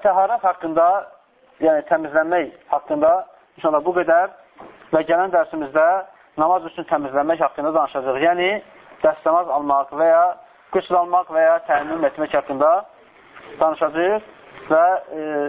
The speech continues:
çalışın dərsləri təkrarlayın və ya, e, kim yazıbsa, qulaq assın ki, yadından çıxmasın. İnşallah dəstəmaz fəslini qutaraq, ondan sonra qısaca bir xatırlama eləyərik ki, hamının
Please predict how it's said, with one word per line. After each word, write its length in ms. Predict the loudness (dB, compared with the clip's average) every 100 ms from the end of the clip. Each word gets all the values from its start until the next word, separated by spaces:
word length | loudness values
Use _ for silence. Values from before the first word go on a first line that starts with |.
| -6 -12 -14 -18 -12 -2
çalışın 340 | -2 0 -2
dərsləri 460 | -2 0 -2 -2 -2 -4 -12 -20 -10
təkrarlayın 640 | -6 0 0 2 0 -2 0
və 80 | 2
ya, 140 | 4 2 -2 -16 -20 -20 -20 -18 -6
e, 100 | -2 -2 -2 -4 -8 -12 -6
kim 120 | -2
yazıbsa, 460 | 0 0 -2 0 2 2 0 -2
qulaq 260 | 0 2 0
assın 240 | -2 -10
ki, 140 | -6 -2
yadından 480 | 0 0 -2 -2 -6 -20 -12 -6
çıxmasın. 540 | -2 -2 0 -2 -2 -2
İnşallah 240 | 0 0 0
dəstəmaz 320 | -2 -2 -2 -4 -6
fəslini 340 | -4 -4 -4 -4
qutaraq, 440 | 0 2 2 0
ondan 240 | -4 -6 -4
sonra 300 | 0 2 2 0 -6 _ _ -20 -20 -12
qısaca 360 | -6 -4 -2 -2
bir 140 | -2
xatırlama 720 | -2 -4 -4 -2 0 0 -2
eləyərik 320 | -2 -2 -2 -2
ki, 100 | -2
hamının 300 | -2 -4